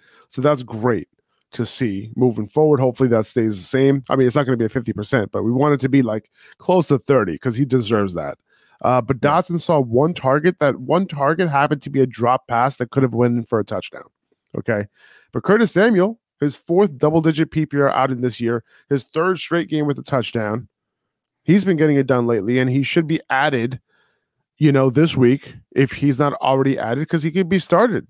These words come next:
Speaker 1: you know, the P P R flex. There's three, three weeks in a row now. Okay, they have the Giants next week. Okay, so it is possible that you could play him and, and, you know, get away with it, just like you have potentially this week. A lot of people started Curtis Samuel this week because of the two weeks that he just had,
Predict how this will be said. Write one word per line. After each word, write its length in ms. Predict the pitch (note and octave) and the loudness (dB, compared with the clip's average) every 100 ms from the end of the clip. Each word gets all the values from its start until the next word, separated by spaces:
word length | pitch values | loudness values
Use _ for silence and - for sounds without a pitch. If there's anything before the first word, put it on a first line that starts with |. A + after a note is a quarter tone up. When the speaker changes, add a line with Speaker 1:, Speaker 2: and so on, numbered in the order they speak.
| _ | _
Speaker 1:
you 120 | - | -6
know, 160 | B2 C3 | -2 -2
the 80 | |
P 160 | A#2 E3 | -2 -6
P 160 | E3 D#3+ | -2 0
R 140 | D#3+ | 0
flex. 480 | - D#3 F3+ - - _ _ _ | 0 0 0 -4 -16 _ _ _
There's 120 | A#2+ - | -14 -4
three, 180 | D3+ D3+ C3+ | -2 -2 -2
three 120 | D#3 | 0
weeks 180 | D#3+ D#3 | 2 2
in 80 | E3 | 4
a 40 | |
row 180 | D3 E3+ | 4 4
now. 180 | D#3 D#2+ - _ - | 0 -6 -14 _ -6
Okay, 120 | C3+ | -2
they 60 | C3+ | 0
have 100 | C3 | 0
the 80 | |
Giants 360 | B2+ C3+ D#3+ - | -2 -2 -2 -2
next 240 | C#3+ C#3 | -4 -4
week. 240 | C3 B2+ _ _ _ _ _ _ - | -4 -6 _ _ _ _ _ _ -8
Okay, 320 | A#2+ B2+ B2+ - | -2 -2 -4 -4
so 140 | C3 | 2
it 120 | B2+ | 4
is 220 | C#3+ C#3+ - | 6 4 2
possible 340 | C3+ B2 B2 | 0 0 -2
that 140 | A#2+ | -4
you 80 | A2+ | -4
could 180 | B2 B2 | -4 -6
play 180 | B2+ A#2 | -4 -4
him 280 | A#2 A2 - _ _ - | -4 -8 -12 _ _ -4
and, 160 | A#2+ A2+ | -2 -2
and, 240 | - A2+ A2 | -2 -4 -2
you 80 | B2+ | -2
know, 200 | A#2 B2 - | -2 -2 -6
get 100 | B2 | 0
away 200 | B2 A#2+ | 2 4
with 160 | D#3 D#3 | 2 2
it, 160 | G#2+ - _ _ - | 0 -2 _ _ -2
just 180 | C3 C3 | -2 0
like 140 | B2 | -2
you 100 | C3 | -2
have 320 | A#2+ D3+ C3+ | 0 0 0
potentially 400 | - C3 D3+ D#3+ | -2 0 0 2
this 180 | C#3+ G3 | 2 0
week. 100 | A#2+ | 0
A 20 | A2+ | 0
lot 100 | C#3+ | 0
of 60 | |
people 140 | D3+ D3 | -2 -6
started 480 | - D#3+ F#3 A#2 _ - - - | 0 2 2 -2 _ -20 -20 -4
Curtis 220 | D3 C#3 | 0 0
Samuel 260 | - C#3 C3+ | 2 2 2
this 200 | C3+ E3 | 2 0
week 120 | D3 | -2
because 240 | A#2 B2+ A#2 | 0 -2 -2
of 60 | |
the 80 | A#2 | -2
two 160 | A#2 B2+ | 0 2
weeks 180 | B2 A2+ | 2 0
that 140 | A#2 | -2
he 100 | A#2 | -2
just 160 | A#2+ A2+ | -2 -2
had, 200 | A#2+ A2+ | -2 -2